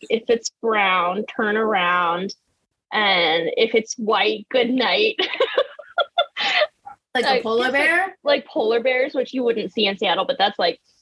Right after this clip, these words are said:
Speaker 1: I was like, "Oh, ha, ha, that's funny." They were like, "It's not a joke." <laughs> I was like, "What? Come again?" <laughs>
Speaker 2: Polar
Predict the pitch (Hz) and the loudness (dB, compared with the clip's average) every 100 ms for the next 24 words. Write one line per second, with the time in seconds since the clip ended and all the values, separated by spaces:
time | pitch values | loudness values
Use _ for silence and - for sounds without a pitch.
0 | _ _ _ - - - - 277 302 277 | _ _ _ -18 -18 -6 -2 0 0 -2
1 | - 294 269 302 277 285 254 220 - 247 | 0 -2 -2 -2 -2 -2 -2 -4 -4 -2
2 | 220 208 214 196 190 180 202 220 208 180 | 0 0 0 0 -4 -4 -2 -2 0 0
3 | 175 294 349 - - 180 - 262 - - | 0 -2 0 0 0 -2 -2 -2 -2 -4
4 | 330 240 233 240 339 571 - - - - | -2 0 0 0 0 -2 0 -2 0 -2
5 | 240 | 0